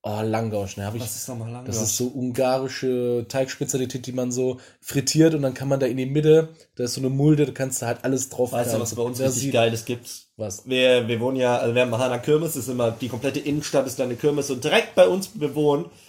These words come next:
Speaker 2: ist so ein Suppenstand und der hat so Gulaschsuppe. Und das
Speaker 1: Mm.
Speaker 2: ist ein Metzger. Also das ist ein Metz-, ein eigener Metzger, der da einen Stand hat und Gulaschsuppe. Oh, die ist so heftig.
Speaker 1: Boah.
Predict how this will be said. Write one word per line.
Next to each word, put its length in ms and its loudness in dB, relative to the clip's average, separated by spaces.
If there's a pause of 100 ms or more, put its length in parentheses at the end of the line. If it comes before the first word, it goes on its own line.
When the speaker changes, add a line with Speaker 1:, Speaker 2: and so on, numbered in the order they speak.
(220)
Speaker 2:
ist 200 0
so 80 2
ein 120 0
Suppenstand 880 -6 (280)
und 140 -6
der 80 0
hat 120 -4
so 180 -4 (120)
Gulaschsuppe. 760 0 (1160)
Und 180 -2
das 120 2
Speaker 1:
Mm. 40 -4
Speaker 2:
ist 100 -4
ein 80 -2
Metzger. 600 -2
Also 220 -2
das 160 -4
ist 180 -6
ein 120 -2
Metz-, 280 -2
ein 140 -4 (380)
eigener 260 2
Metzger, 320 -2
der 140 -2
da 80 2
einen 100 -2
Stand 320 -2
hat 220 -2
und 240 -8
Gulaschsuppe. 500 -2 (100)
Oh, 240 -8
die 140 -8
ist 260 -10
so 300 6
heftig. 520 -12 (180)
Speaker 1:
Boah. 840 2